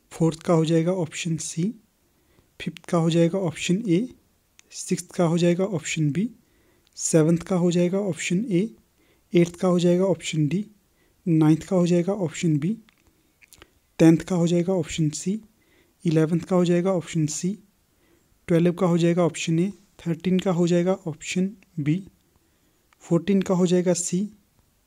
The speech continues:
फिफ्टीन का बी। आगे है, जब कोई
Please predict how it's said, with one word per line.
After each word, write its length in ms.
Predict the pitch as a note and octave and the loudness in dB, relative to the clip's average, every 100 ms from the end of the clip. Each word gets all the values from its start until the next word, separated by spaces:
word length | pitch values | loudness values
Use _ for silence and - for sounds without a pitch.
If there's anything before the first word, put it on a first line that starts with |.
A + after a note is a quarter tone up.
| _ _ _ _ _ - | _ _ _ _ _ -20
फिफ्टीन 420 | - - F3+ F#3 | -20 -8 0 0
का 200 | F3 F3+ | 2 0
बी। 260 | D3+ F3 A#3 _ _ _ _ _ _ _ _ _ _ _ _ _ - - _ _ _ _ _ _ _ _ - - _ _ _ _ _ _ _ _ - | 0 -2 -4 _ _ _ _ _ _ _ _ _ _ _ _ _ -20 -20 _ _ _ _ _ _ _ _ -20 -20 _ _ _ _ _ _ _ _ -2
आगे 300 | D#3+ E3 G3 | 0 2 0
है, 220 | A3 A3+ F3 | 0 -2 -2
जब 380 | D#3+ - G#3 G#3+ | 0 2 0 2
कोई 320 | G3+ G3+ | 0 0